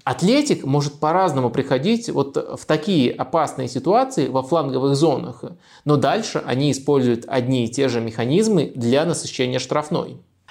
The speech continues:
Вот так выглядит примерная схема заполнения штрафной при фланговом прорыве. Возможные точки — это ближние и дальние штанги, пространство по центру ворот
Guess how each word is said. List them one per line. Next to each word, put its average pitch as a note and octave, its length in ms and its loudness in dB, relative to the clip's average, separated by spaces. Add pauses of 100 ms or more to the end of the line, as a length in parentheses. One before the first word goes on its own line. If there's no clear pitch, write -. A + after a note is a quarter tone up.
Вот F3+ 320 0
так G#3 260 0
выглядит F3 400 2
примерная C#3+ 420 2
схема C3+ 360 -2
заполнения B2+ 500 -2
штрафной C#3+ 540 -2
при C3 140 -2
фланговом B2+ 500 -2
прорыве. B2 540 -2 (300)
Возможные C3 580 2
точки — G#3 360 0
это C3+ 580 0
ближние D3+ 520 2
и - 20 -2
дальние A#2 320 0
штанги, C3 380 -2
пространство C#3+ 560 -2
по C3 120 -2
центру B2 300 -2
ворот B2 400 2